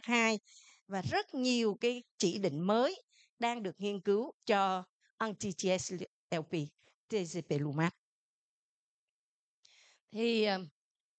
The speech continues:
những cái nhóm này, những cái nhóm, cái hóa chất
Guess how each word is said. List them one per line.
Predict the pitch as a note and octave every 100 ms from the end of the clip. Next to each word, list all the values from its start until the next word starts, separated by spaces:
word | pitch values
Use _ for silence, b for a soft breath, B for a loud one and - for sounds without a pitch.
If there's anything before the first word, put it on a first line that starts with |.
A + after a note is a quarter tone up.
| -
những | A3+ G3+ B3+
cái | D4 D#4+
nhóm | D#4 C#4+ E4
này, | F#4 B3 F#3+ D3+ B2+
những | E3+
cái | F3+ A#3+
nhóm, | A#3+ G#3+ A3 C#4 D#4 - _ _ _ _ _
cái | G3
hóa | G#3 B3
chất | C#4 E4+